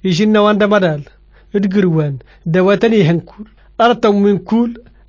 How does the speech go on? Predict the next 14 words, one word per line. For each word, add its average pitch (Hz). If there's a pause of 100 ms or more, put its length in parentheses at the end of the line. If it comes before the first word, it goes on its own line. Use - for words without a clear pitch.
أقارم. 196 (300)
أستن 196
داخلك 185
مشينا. 180 (560)
واسو 233
تساخلوك 196
نيت. 156 (440)
أوين 220
دا 247
غافلين 202 (520)
مشينا 202
دا 196
غالكتاب 214
نيت. 165